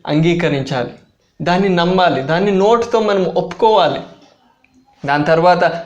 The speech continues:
ఆయన మన కోసం మరణించే, సమాధి చేయబడే, దాని తర్వాత మూడవ దినమున ఆయన లేపబడే అని మనం నమ్మాలి. ఆయన యొక్క బలి పైన మనం నమ్మేటప్పుడు మనకి రక్షణ కలుగుతుంది.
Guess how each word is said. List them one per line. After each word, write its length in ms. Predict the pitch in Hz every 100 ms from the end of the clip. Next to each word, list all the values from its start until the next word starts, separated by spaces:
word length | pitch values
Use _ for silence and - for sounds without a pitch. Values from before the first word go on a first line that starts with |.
| -
ఆయన 260 | 165 175 190
మన 220 | 156 160
కోసం 420 | 165 175 175 151 - - - - -
మరణించే, 720 | 151 165 185 175 170 123 - - _ _ _ _ _
సమాధి 540 | - 170 214 247 233 220
చేయబడే, 500 | 208 180 143 127 - - 165
దాని 200 | 147 160
తర్వాత 300 | 160 160 156
మూడవ 320 | 147 160 160
దినమున 500 | 147 147 143 131 123 - - _ -
ఆయన 340 | 143 139 139
లేపబడే 560 | 131 147 160 151 147 139
అని 160 | 131
మనం 300 | 127 135 135
నమ్మాలి. 440 | 139 135 131 - - - _ _ _ _ _ _ _
ఆయన 280 | 180 233 269
యొక్క 180 | 240 240
బలి 340 | 165 175 196
పైన 320 | 233 233 220 208
మనం 260 | 190 165
నమ్మేటప్పుడు 720 | 156 156 175 170 - 131 131 -
మనకి 600 | 143 139 - 135 135 - -
రక్షణ 360 | 147 147 - 156
కలుగుతుంది. 640 | - 127 123 135 - -